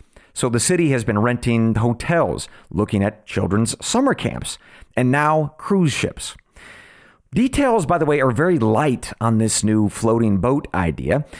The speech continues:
But interestingly, the mayor did meet with Norwegian Cruise Lines back in June, although he claims he didn't talk about renting any of their ships.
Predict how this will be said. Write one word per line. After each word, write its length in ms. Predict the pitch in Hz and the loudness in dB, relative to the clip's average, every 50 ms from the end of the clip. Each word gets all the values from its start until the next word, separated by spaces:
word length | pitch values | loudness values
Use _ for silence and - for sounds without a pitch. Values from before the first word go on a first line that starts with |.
| - - - - - - - - | -20 -20 -20 -20 -20 -16 -8 -6
But 180 | 196 185 - | -6 -4 -2
interestingly, 680 | - 220 330 - 311 285 - 254 214 175 160 160 156 - | -2 -2 0 0 0 0 2 2 2 2 2 2 0 0
the 120 | 110 117 | 0 0
mayor 400 | 123 131 175 226 254 247 220 180 | 2 2 2 2 2 2 2 2
did 360 | 147 127 107 - 214 240 254 | 0 0 -2 0 0 0 2
meet 240 | 240 220 220 220 208 | 2 2 2 2 2
with 260 | 151 151 151 131 120 | 0 0 -2 0 0
Norwegian 720 | 117 127 139 127 123 120 147 208 240 233 196 226 226 208 | 0 0 2 2 2 2 2 2 2 2 2 0 0 0
Cruise 440 | - - - - 214 233 226 190 165 | -2 -2 -2 0 2 2 2 2 2
Lines 520 | 180 160 147 135 135 131 131 135 139 - - - - | 2 2 2 2 2 2 2 2 0 -2 -4 -6 -6
back 340 | 92 107 127 123 123 - | -4 -2 -2 -2 -2 -2
in 220 | 117 107 104 104 104 | 0 0 0 0 0
June, 380 | 120 180 226 170 107 92 95 - _ _ _ - | 0 0 2 2 0 -2 -4 -10 _ _ _ -4
although 240 | 117 113 113 110 107 | -2 0 0 0 0
he 140 | 110 110 | 0 -2
claims 480 | 104 - - - 254 240 220 185 170 143 | -4 -4 -2 -2 0 2 2 2 0 0
he 80 | - 135 | 0 0
didn't 200 | 131 117 98 - | 0 0 0 0
talk 200 | - 123 120 110 | -2 -2 0 0
about 220 | 110 104 - - | 0 0 0 0
renting 460 | 107 123 135 123 - 107 98 98 - | 0 -2 -2 -2 -2 0 0 0 0
any 160 | 107 101 95 | 0 0 0
of 100 | 92 87 | 0 0
their 140 | 87 95 92 | 0 0 -2
ships. 440 | 90 - - - 110 - - - - | -2 -2 -2 -2 -2 -2 -4 -8 -14